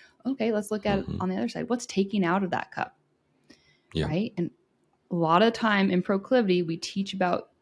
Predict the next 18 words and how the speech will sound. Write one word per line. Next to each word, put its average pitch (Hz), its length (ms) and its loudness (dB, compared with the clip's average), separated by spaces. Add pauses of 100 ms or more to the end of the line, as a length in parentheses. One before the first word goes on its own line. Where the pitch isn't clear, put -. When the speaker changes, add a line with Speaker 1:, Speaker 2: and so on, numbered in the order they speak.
(100)
Speaker 1:
you - 160 -8
know, 165 100 -4
go 160 180 -6
back, 190 280 0
listen 196 240 0
to - 100 -2
our 180 60 2
proclivity 180 480 -2
pyramid 202 580 2 (140)
episode. 165 580 -2 (1120)
It's - 400 -8
our 175 120 0
structure, 175 840 -4 (220)
in 160 100 -4
our 165 120 -2
day, 175 400 2
Speaker 2:
Mm-hmm. 139 260 -6
Speaker 1:
which - 320 -8